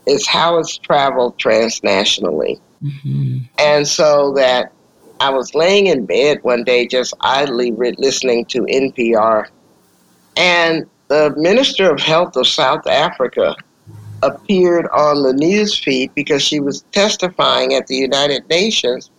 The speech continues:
Speaker 1: and she said that she was gonna rearrange the entire Ministry of Health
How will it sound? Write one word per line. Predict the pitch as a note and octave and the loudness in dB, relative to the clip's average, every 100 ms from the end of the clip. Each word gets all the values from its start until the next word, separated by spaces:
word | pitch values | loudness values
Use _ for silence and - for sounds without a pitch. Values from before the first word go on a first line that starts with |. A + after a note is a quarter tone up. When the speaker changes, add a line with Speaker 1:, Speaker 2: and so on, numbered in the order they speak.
| _ _ _ _ _ | _ _ _ _ _
Speaker 1:
and | D3+ D#3 | 0 2
she | - A3+ A3+ | 2 2 0
said | - F3 E3 D#3+ | 0 2 2 0
that | D3+ | -2
she | - F#3+ | 0 0
was | F3 - | -2 0
gonna | E3 D3+ D3 | 0 2 2
rearrange | D3 F#3 A3 G#3 F3+ F3 F3 F3 F3 | -2 -2 2 2 2 2 2 0 0
the | D3+ | 0
entire | C#3+ C#3+ G3 G#3 G3+ F#3 | 0 0 0 2 0 0
Ministry | D#3+ F3 F3+ - D#3 D#3+ | 0 0 0 -4 -4 -2
of | D3 - | -2 -2
Health | D#3+ C#3+ A2+ | 0 0 0